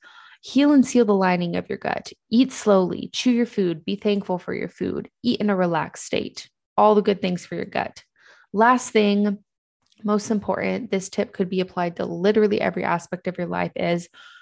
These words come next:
reduce and control your stress. This is a huge one. You really need to get your body into relaxation mode more often, whether that means meditating, journaling, whether that means going on a walk, spending time with loved ones,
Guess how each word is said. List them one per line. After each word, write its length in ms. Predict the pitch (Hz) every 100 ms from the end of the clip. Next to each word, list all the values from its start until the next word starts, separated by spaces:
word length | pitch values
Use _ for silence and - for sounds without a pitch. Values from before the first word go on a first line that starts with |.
| _ _
reduce 540 | 190 190 190 214 214 233
and 140 | 208
control 420 | 208 180 - 175
your 140 | 170 170
stress. 680 | - - - 180 - - _ _ _ _ _ _ _ -
This 180 | 208 214
is 120 | 214
a 40 |
huge 400 | 208 - 190 185
one. 340 | 185 170 185 185
You 100 | 185
really 200 | 190 196
need 180 | 214 208
to 60 |
get 220 | 185 175
your 140 | - 175
body 580 | 170 165 170 175 175 -
into 720 | 170 170 - - 170 165 160 -
relaxation 1120 | 240 254 277 269 - 208 202 - 208 190 180
mode 320 | 180 175 170
more 380 | 170 165 170 -
often, 480 | 170 170 - 180 175
whether 260 | 170 175
that 220 | 170 - 175
means 300 | 170 151 170
meditating, 640 | 170 170 - - - 175
journaling, 500 | 175 180 170 180 180
whether 220 | 180 185 202
that 200 | 208 220
means 260 | 202 185
going 300 | - 202 202
on 100 | 202
a 80 | 196
walk, 340 | 196 185 -
spending 440 | - - 226 226 208
time 260 | - 202
with 160 | 190 190
loved 240 | 180 175
ones, 400 | 175 170 - 180